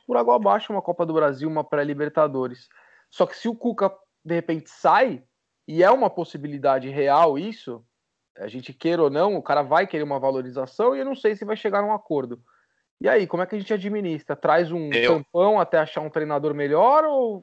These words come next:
Speaker 1: arrisca?
Speaker 2: Não, eu acho assim, cara, agora que o Rueda realmente assume com plenos poderes, é, a partir de primeiro de janeiro, né, ele já vai, cara, com certeza, é, estudar,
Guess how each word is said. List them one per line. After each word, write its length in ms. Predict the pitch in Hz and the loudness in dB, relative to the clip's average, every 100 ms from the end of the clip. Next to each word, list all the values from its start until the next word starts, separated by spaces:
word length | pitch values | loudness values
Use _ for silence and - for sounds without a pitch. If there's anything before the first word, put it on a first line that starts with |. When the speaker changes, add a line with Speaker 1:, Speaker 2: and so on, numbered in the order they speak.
| - | -6
Speaker 1:
arrisca? 520 | 175 170 156 - 120 _ _ - _ _ _ | -6 -6 -10 -12 -14 _ _ -20 _ _ _
Speaker 2:
Não, 200 | - 170 | -2 2
eu 120 | 131 | 4
acho 200 | 139 151 | 4 4
assim, 300 | 202 - 135 | 0 -4 -6
cara, 380 | - 95 87 87 | 0 0 2 0
agora 320 | 95 110 139 | 0 0 0
que 100 | - | -4
o 120 | 139 113 | -10 -4
Rueda 440 | 110 110 104 92 | -4 0 2 2
realmente 440 | 98 104 101 - 107 | 0 -2 -4 -4 -4
assume 320 | - 107 110 | -4 -8 -10
com 260 | - 98 90 | -14 -16 -10
plenos 340 | 101 104 110 | -6 -6 -6
poderes, 460 | - 92 95 95 92 | -6 -2 -2 0 -2
é, 80 | |
a 40 | 90 | -2
partir 300 | 92 - 95 | -2 -4 -8
de 100 | 95 | -10
primeiro 340 | - 92 92 | -8 -6 -4
de 60 | 92 | -2
janeiro, 440 | 90 85 113 135 | -2 0 2 2
né, 180 | 104 110 _ - _ _ _ _ | 0 -2 _ -20 _ _ _ _
ele 220 | - 107 | -2 0
já 160 | 127 156 | 2 2
vai, 800 | 165 185 156 156 131 113 101 90 | 2 2 0 0 0 0 -2 -4
cara, 280 | - 104 92 | 0 0 0
com 140 | 110 | -2
certeza, 840 | 113 143 - 117 117 135 117 95 - _ _ _ _ - | -2 -2 0 -2 0 2 2 0 -4 _ _ _ _ -8
é, 640 | 80 82 78 78 - 50 _ _ _ _ _ _ - | -4 -2 -4 -6 -10 -16 _ _ _ _ _ _ -10
estudar, 720 | 98 - 110 98 104 101 90 | -6 -4 -2 0 2 2 0